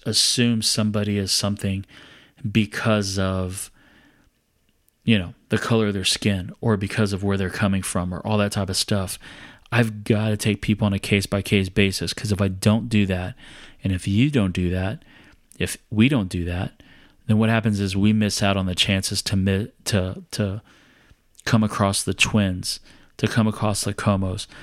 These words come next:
to come across these people that have a chance to enrich our life and to open our eyes. They taught me so much. Like, they taught me so much about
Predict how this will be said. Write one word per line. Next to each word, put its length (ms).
to 120
come 200
across 380
these 160
people 460
that 140
have 160
a 40
chance 340
to 140
enrich 420
our 120
life 380
and 100
to 120
open 280
our 160
eyes. 260
They 140
taught 280
me 120
so 380
much. 560
Like, 280
they 180
taught 260
me 100
so 320
much 300
about 400